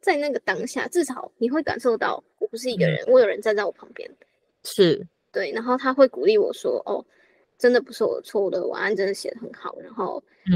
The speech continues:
Speaker 1: 虽然说有，
Speaker 2: 嗯。
Speaker 1: 流程上有错，那没关系，我们就导正它，我们之后不要再犯就好了。”
Speaker 2: 嗯。
Speaker 1: 对，所以
Speaker 2: 嗯。
Speaker 1: 我觉得这边还是要称赞一下，我觉得我们老板真的很棒，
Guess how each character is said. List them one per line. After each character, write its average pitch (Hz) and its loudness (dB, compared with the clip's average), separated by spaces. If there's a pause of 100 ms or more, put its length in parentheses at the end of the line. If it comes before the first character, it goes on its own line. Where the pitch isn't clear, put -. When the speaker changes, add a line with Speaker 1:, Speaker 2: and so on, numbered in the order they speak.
(100)
Speaker 1:
虽 339 8
然 277 6
说 294 8
有， 240 4
Speaker 2:
嗯。 - -2
Speaker 1:
流 214 4
程 233 0
上 240 0
有 - -6
错， - -2
那 220 0
没 131 -2
关 - -4
系， - -8 (180)
我 - -6
们 202 0
就 233 4
导 - -6
正 180 -4
它， - -14
我 208 0
们 208 -2
之 226 -2
后 214 4
不 165 -4
要 131 -4
再 - -6
犯 170 2
就 151 -6
好 - -14
了。” - -20 (380)
Speaker 2:
嗯。 220 4
Speaker 1:
对， 180 6
所 156 4
以 151 4
Speaker 2:
嗯。 160 -8 (640)
Speaker 1:
我 226 4
觉 226 4
得 220 0 (960)
这 269 0
边 254 0
还 208 0
是 220 2
要 214 0
称 208 -4
赞 190 -2
一 - -2
下， 233 -4
我 220 -4
觉 208 -2
得 226 4
我 220 0
们 208 -2
老 202 -2
板 208 -2
真 415 -2
的 - -6
很 - -14
棒， - -12